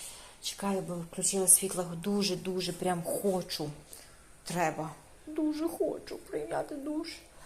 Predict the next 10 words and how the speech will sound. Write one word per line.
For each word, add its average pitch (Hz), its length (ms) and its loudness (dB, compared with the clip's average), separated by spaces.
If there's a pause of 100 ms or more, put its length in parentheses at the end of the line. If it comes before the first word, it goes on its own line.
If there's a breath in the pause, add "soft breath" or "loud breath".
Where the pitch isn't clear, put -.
(240 loud breath)
Сил 208 260 0
немає 202 380 -2
завтра. 202 400 -2
Уже 180 380 -2
буде 180 280 -2
новий 185 280 -2
манікюр. 180 480 -4
Дивіться, 170 320 -2
який - 120 -10
кошмар. 147 380 -4